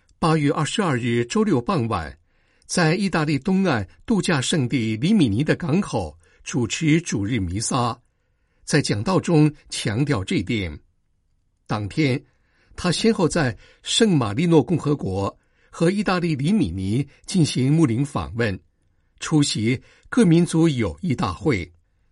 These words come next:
这台感恩祭是此行的高峰。这座海滨城市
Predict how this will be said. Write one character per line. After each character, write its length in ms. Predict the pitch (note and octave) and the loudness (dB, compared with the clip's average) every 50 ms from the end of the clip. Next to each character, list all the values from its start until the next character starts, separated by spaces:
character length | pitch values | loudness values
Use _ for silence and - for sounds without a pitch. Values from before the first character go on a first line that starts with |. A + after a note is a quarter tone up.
| _ _ _ _ _ - | _ _ _ _ _ -6
这 180 | - E3+ C#3 | -2 -2 -2
台 380 | A#2 - - B2 A#2 A#2+ C3+ C#3 | -2 -2 -4 -2 0 0 0 -2
感 260 | - - C#3 G#2+ F#2 - | 0 -2 -2 -2 -2 0
恩 120 | D3+ E3 | 0 0
祭 340 | F3 - - D#3 G#2+ F2 - - _ _ - | 0 0 -2 -2 -4 -4 -8 -12 _ _ -8
是 220 | - - F3+ B2+ | -4 -2 0 0
此 340 | - - - - C3+ A2 F#2+ | 0 0 0 0 0 0 -2
行 200 | - - C#3+ C#3+ | -4 -2 -2 0
的 100 | C#3 - | 0 -2
高 280 | - F3 D#3 C3+ C3+ | -2 0 0 0 0
峰。 380 | B2 - E3 C3 B2 A#2+ A#2 - - _ _ _ _ _ _ _ _ _ _ _ _ _ _ _ _ - | 0 0 -2 0 0 0 -2 -4 -6 _ _ _ _ _ _ _ _ _ _ _ _ _ _ _ _ -6
这 180 | - C3+ B2 | -2 -2 -2
座 340 | A2 - F#3 C3 A#2 A#2 G#2+ | 0 0 0 0 0 0 0
海 280 | F#2+ - - A#2+ G#2+ G2+ | -2 -4 -4 -4 -4 -2
滨 200 | - F#3 A3+ A3+ | 2 4 4 4
城 240 | A3 - A#2+ G#2+ | 4 0 -4 -4
市 360 | A#2+ - - C3 G2 E2+ - | -4 -2 -2 -4 -6 -6 -10